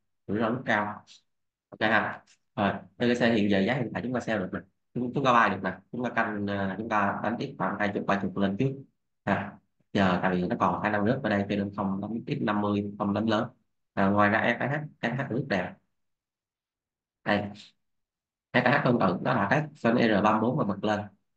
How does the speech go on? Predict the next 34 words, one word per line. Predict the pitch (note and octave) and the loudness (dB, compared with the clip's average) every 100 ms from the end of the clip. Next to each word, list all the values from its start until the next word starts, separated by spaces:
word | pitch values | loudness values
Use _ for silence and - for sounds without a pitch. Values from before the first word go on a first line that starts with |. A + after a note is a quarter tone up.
| _ - | _ -2
Đó, | G2+ - | -2 -2
F | G3+ | -4
H | G#3+ G#3+ | -4 -4
ở | A3+ | -4
đây | G#3+ - | -4 -4
cũng | G2+ | -6
khá | A2 | 0
ok. | A#2+ G2+ G2+ G2+ - - _ _ | 0 2 0 0 -4 -16 _ _
Chúng | A#2 | -4
ta | A2 | 2
canh | G2+ G2 | 4 4
buy, | G2 G2 G2 F2+ | 4 4 2 2
buy | G2+ | 4
lên, | G2 G2+ | 2 0
chia | A2+ A2+ | 2 2
dần | A2 F#2+ | 2 0
ra, | F#2+ G2+ - | -2 -4 -4
buy | G#2 | -2
lên. | G#2 G2 - _ _ _ - | -2 -2 -6 _ _ _ -2
Các | D3 | 0
bạn | A#2 | 2
biết | C#3 F#3 | 2 2
á, | F#3 C#3+ | 2 0
là | A2 G#2 G#2 | -2 -4 -2
từ | G2+ | 0
đây | A2+ C3 A#2 - _ | 2 2 -2 -8 _
cho | B2+ | 0
đến | C3+ F3 E3 | 0 0 0
ngày, | A2+ G#2 G2+ G2 F#2+ F#2+ | 0 2 2 2 0 -2
hình | G2+ | -2
như | A#2 | -2
là | G#2+ | 0
ngày | G2+ | 0
mười | G#2 G#2 | 0 0